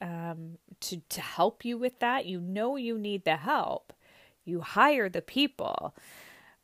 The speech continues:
but then we don't actually release control. Um, you know deep down that you need to sleep.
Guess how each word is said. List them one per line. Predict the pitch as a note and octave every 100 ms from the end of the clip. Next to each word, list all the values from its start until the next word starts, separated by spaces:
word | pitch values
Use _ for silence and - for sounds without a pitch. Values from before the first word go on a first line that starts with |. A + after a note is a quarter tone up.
| _
but | D#3+ -
then | F#3+ G3
we | F3+ E3+ -
don't | G3+ G#3+ B3 - -
actually | F3+ F#3 - F#3+ F#3 F#3 F#3 E3+ -
release | C#3+ C#3 D3 F#3+ G3
control. | - G3 F#3+ - C#3+ G#2+ - - _ _ _ _ _ - _ - - - - - _ _ _
Um, | C#3+ C#3+ C#3+ C#3+ D#3 -
you | - F3 G3
know | G3 G#3 B3 C4 C#3+ C#3 C3+ _ _ F3
deep | G3+ G3 -
down | E3+ E3 A#3 F3 C#3+ C#3
that | D3
you | D#3+
need | D#3 D#3 D#3+
to | -
sleep. | - - B2 B2 G#3